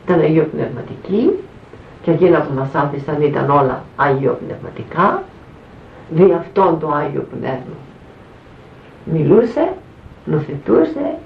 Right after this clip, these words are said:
εδογμάτισε, νομοθετούσε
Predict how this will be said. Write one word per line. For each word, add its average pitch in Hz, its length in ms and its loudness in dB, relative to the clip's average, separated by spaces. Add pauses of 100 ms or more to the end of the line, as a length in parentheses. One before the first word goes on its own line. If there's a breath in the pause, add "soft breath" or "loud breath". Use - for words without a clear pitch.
(220)
εδογμάτισε, - 960 -2 (360)
νομοθετούσε 294 880 -2